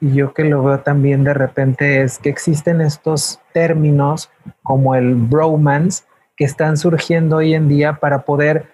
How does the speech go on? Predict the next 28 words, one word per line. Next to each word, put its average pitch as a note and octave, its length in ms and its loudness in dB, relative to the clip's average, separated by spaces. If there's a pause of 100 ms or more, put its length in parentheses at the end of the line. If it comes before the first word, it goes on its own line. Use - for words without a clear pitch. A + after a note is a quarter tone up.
justificar F3 840 -2
el D3 160 0
hecho C#3+ 240 -2
de C#3+ 140 0
que - 100 -4
el C#3 140 2
hombre C3+ 560 0
esté C3 840 -2
mostrando C#3+ 680 0
sus D3 160 -4
sentimientos C#3 880 0
o C3 80 -4
que B2+ 80 -2
pueda D3 320 -2
tener D#3+ 240 0
una D3+ 260 0
conexión C#3+ 720 -2 (360)
emocional C#3 640 0
con D3 180 0
otro C#3 340 -2
hombre C#3 260 0
y - 40 -2
que C3+ 160 -2
no C3+ 180 2
necesariamente C#3 1040 0 (220)
sea C#3 240 -2
romántica, C3+ 680 0
¿no? C3 260 0